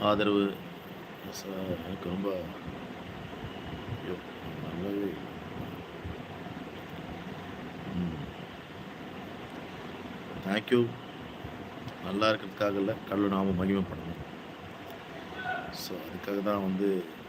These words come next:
இந்த லைவு, அழகுக்காக இல்ல, கர்த்தர் நாம மகிமைக்குன்னு பண்ணிட்டு இருக்கோம். கர்த்தர் முகத்தை பார்ப்பதில்லை, இருதயத்தை பார்க்கிறார்.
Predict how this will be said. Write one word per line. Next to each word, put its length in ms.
இந்த 140
லைவு, 540
அழகுக்காக 500
இல்ல, 220
கர்த்தர் 380
நாம 220
மகிமைக்குன்னு 600
பண்ணிட்டு 260
இருக்கோம். 300
கர்த்தர் 440
முகத்தை 460
பார்ப்பதில்லை, 520
இருதயத்தை 380
பார்க்கிறார். 420